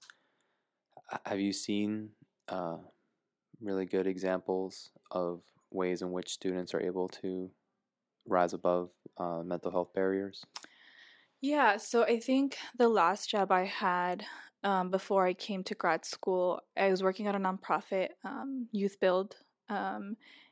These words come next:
Speaker 2: and we serviced sixteen to twenty-four-year-olds that had a non-traditional background. Um, and at that nonprofit,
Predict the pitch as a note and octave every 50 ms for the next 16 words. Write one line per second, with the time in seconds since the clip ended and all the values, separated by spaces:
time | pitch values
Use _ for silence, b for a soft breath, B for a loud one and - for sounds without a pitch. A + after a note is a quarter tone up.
0 | b _ - G3 G3 G3 F#3+ F#3+ F#3 G3+ G3 G3 - A3 G3+ F#3+ G3 G3+ G3+ -
1 | - - - - - A3 G#3 - A3+ A3+ A3 A3 - G#3+ G3+ G#3 G3+ - G3+ F#3
2 | F3+ F3 F3 E3+ E3+ F3 E3+ - - - F#3 D#3 F#3 - G3 F3+ F#3 F3 F3 E3
3 | D#3 E3 F#3+ F#3+ F3+ F3+ - - G3+ - F#3+ - - - F#3 F#3 F3 F3 E3+ E3
4 | E3+ - - A#3+ A3 - _ _ A#3+ A#3 - - C#4+ D#4 F4+ - B B B B
5 | B B B B B B B B _ - G3+ G3+ G3+ G3 G3 F#3+ F#3+ F#3 F3+ F3+
6 | F3+ F3 - - _ _ - G3 G3 F#3+ F#3 F#3 F#3 F3+ F#3 F3+ F3+ - - _
7 | _ _ _ _ _ _ _ _ _ _ _ _ _ F#3+ G3 G#3 - - A#3+ A3+
8 | A3 G3 - G#3 G3 G3 G3 G3 - G3+ F3+ F#3 - - G3 E3+